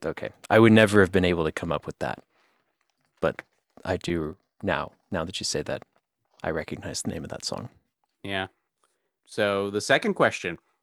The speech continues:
Speaker 2: A collapsed natural gas field near Darvaza, Turkmenistan bears what religiously inspired nickname? All right. So, uh, players, uh, Ma-, uh, would you like to reveal your answers?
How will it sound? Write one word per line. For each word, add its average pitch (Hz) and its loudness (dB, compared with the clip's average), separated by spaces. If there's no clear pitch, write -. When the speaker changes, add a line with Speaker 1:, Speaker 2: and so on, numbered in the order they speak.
Speaker 2:
A 113 2
collapsed 117 4
natural 131 6
gas 117 6
field 101 4
near 107 2
Darvaza, 107 8
Turkmenistan 101 0
bears 104 6
what 131 6
religiously 117 4
inspired 113 6
nickname? 92 -2
All 104 6
right. 101 6
So, 107 8
uh, 95 6
players, 117 4
uh, 101 4
Ma-, 104 0
uh, 98 4
would 98 -2
you 101 4
like 98 2
to 110 0
reveal 101 4
your 101 6
answers? 107 2